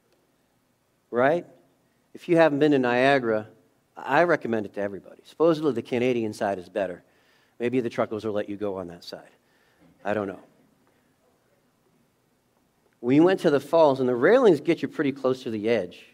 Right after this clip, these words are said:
And there's people that fall in and die every year. I think they're just dumb people.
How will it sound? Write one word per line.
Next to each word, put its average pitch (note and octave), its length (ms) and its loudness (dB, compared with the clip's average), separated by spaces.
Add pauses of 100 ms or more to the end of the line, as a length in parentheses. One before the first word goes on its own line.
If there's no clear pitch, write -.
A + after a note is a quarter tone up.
(160)
And A2+ 140 -6
there's B2+ 120 0
people F#3 300 -2
that A#2+ 160 2
fall B2 320 0
in A#2+ 80 -2
and G#2 100 -4
die A2 280 -2
every F2+ 240 -10
year. F#2+ 280 -10 (2000)
I B2+ 80 -4
think F3+ 280 0
they're C3+ 120 2
just A#2 280 -10 (160)
dumb A#2 320 0
people. G2+ 440 -16